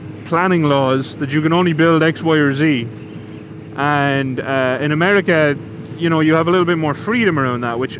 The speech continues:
I personally love. And also Americans, by and large, tend to have big garages, which I also love because it, it lets people have the freedom to work on stuff, to learn how to work on stuff.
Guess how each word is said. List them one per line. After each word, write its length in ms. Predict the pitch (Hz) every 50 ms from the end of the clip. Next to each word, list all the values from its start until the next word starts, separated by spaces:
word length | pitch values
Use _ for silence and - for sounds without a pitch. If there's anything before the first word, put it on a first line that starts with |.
| -
I 200 | 139 143 160 156
personally 800 | 127 107 - 160 156 147 - - 147 131 127 123 117 113 113 110
love. 380 | 110 120 123 120 120 127 139 135 - - - - - - - - - - - - -
And 140 | 143 156 180
also 300 | 226 277 262 - 214 190
Americans, 580 | 180 185 190 190 180 190 185 175 165 151 - - - - - - - - - 143
by 160 | 131 180 202 226
and 120 | 220 202
large, 300 | 185 175 170 165 165 -
tend 160 | 175 156 143
to 60 | 143
have 280 | 139 147 147 139 123 135
big 220 | 151 151 147 143
garages, 500 | 135 156 151 156 156 143 131 123 117 110 -
which 180 | 160 160 160
I 140 | 190 185 190
also 380 | 170 180 190 202 196 - 208 185
love 200 | 180 175 156 156
because 320 | 165 - 196 180 170 170
it, 120 | 190 196 196
it 140 | 208 214
lets 340 | 226 226 233 247 277 - -
people 400 | - - 226 220 214 170 214 196 190
have 200 | 190 190 180 165
the 80 | 165
freedom 1200 | - - 180 196 202 202 185 175 165 147 131 110 - - - - - - - - - - - - -
to 80 | - 175
work 320 | 165 165 190 196 190 -
on 160 | 165 147 127 -
stuff, 340 | - - 131 117 104 -
to 100 | - 170
learn 360 | 156 156 170 185 196 196 185 170
how 140 | 170 160
to 100 | 147 160
work 260 | 139 135 139 135 - 135
on 180 | 123 117 113 -
stuff. 280 | - - 117 113 110